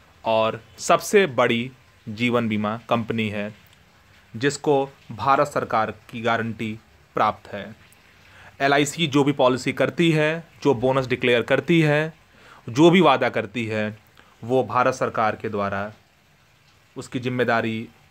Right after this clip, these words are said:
ली जाती है और भारत सरकार उसको पूरी तरीके से हंड्रेड परसेंट गारंटी देता है। इसलिए जब भी इंश्योरेंस पॉलिसी कराइए तो एलआईसी से ही कराइए।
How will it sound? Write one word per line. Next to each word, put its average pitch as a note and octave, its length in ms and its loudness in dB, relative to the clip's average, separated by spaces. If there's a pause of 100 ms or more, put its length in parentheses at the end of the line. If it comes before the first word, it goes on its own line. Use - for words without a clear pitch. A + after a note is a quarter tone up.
(140)
ली A#2 240 -4
जाती C#3+ 360 0
है D#3 280 -4 (420)
और A2 380 -2 (460)
भारत C3 280 0
सरकार A#2 320 -2
उसको A2 260 -4
पूरी E3 280 6
तरीके G#2+ 400 0
से G2+ 280 -8 (160)
हंड्रेड D3 360 2
परसेंट G2+ 460 -6 (220)
गारंटी G#2 560 -4 (340)
देता G#2 360 -4
है। G#2+ 260 -12 (560)
इसलिए C3 380 0
जब B2+ 220 2
भी D3 140 4
इंश्योरेंस D#3 540 2
पॉलिसी B2 360 2
कराइए G#2 480 0 (380)
तो F3 140 2
एलआईसी A2 400 0
से G2 160 -8
ही B2+ 200 -6 (260)
कराइए। G2+ 400 -4